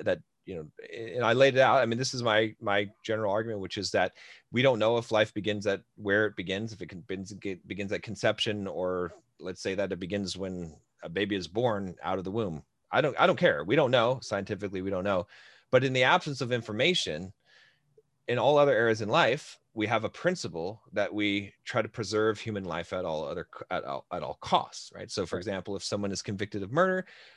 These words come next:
Speaker 1: we don't say, "Ah, I think he did it. We're gonna give him the chair." You know, we, <laughs> we, you,
Speaker 2: Yeah.
Speaker 1: you have to be beyond a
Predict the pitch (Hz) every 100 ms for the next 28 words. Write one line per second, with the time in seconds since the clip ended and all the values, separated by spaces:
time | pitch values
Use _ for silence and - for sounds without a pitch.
0 | _ _ 196 233 233 220 226 262 262 247
1 | 208 247 208 185 180 180 - - - 160
2 | 151 151 139 147 127 120 - 123 65 -
3 | - 113 104 131 131 127 135 - 165 -
4 | - - 151 156 160 196 160 175 175 160
5 | 139 139 131 131 _ - - - 127 117
6 | 117 135 147 135 120